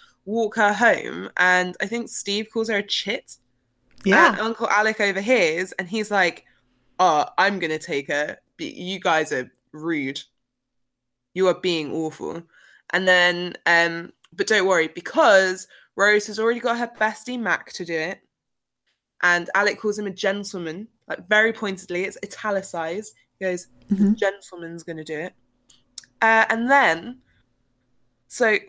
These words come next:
Speaker 1: Annabelle leaves, and then they all have tea, and Rose is kind of horrible again.
Speaker 2: <laughs> Yeah, she is.
Speaker 1: So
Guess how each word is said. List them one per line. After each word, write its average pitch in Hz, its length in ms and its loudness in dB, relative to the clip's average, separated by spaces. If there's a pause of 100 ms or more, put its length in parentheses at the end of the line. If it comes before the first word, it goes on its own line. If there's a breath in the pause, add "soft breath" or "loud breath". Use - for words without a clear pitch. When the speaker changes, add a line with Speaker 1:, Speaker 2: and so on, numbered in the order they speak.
(260)
Speaker 1:
Annabelle 240 380 4
leaves, 165 480 -6
and 226 100 -2
then 214 160 2
they 214 140 -2
all 247 100 0
have 240 220 -2
tea, 175 480 -6 (360 soft breath)
and 277 160 -4
Rose 381 460 4
is 339 120 -2
kind 349 360 0
of 370 180 0 (220)
horrible 330 460 2
again. 165 540 -6
Speaker 2:
<laughs> - 60 -20 (800)
Yeah, 320 360 4
she 294 260 -2
is. - 560 -4 (300)
Speaker 1:
So - 160 -2